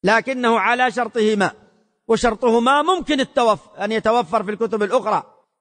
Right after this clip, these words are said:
وذلك لأنهما قد صرحا بأنهما ما استوعبا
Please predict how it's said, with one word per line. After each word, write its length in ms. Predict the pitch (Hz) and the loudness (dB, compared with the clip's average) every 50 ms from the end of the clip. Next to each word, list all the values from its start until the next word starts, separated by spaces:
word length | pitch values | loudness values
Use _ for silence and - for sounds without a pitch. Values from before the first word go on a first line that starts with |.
| - | -2
وذلك 500 | - 196 220 247 277 302 302 311 294 - | 0 0 2 4 2 2 0 -2 -4 -4
لأنهما 880 | 277 269 262 254 - 247 285 285 269 262 262 240 240 240 240 277 302 294 | -4 -4 -2 -2 -2 -2 -4 -4 -2 -2 -2 -2 -2 -2 0 0 0 0
قد 240 | 294 277 262 226 156 | 0 -2 -6 -6 -4
صرحا 640 | - 277 285 277 240 240 226 165 180 233 269 294 | -2 -2 -2 -2 0 -2 -2 0 2 2 4 2
بأنهما 880 | 294 262 254 240 240 269 277 269 262 254 214 240 233 226 254 285 294 285 | 2 0 -4 -4 -4 -6 -6 -6 -6 -6 -4 -4 -4 -2 0 0 0 2
ما 120 | 285 349 | 0 0
استوعبا 880 | 349 - - - 302 277 240 202 196 220 208 208 214 233 247 254 277 | -2 -2 -2 -2 0 0 0 0 0 0 0 2 2 2 4 4 2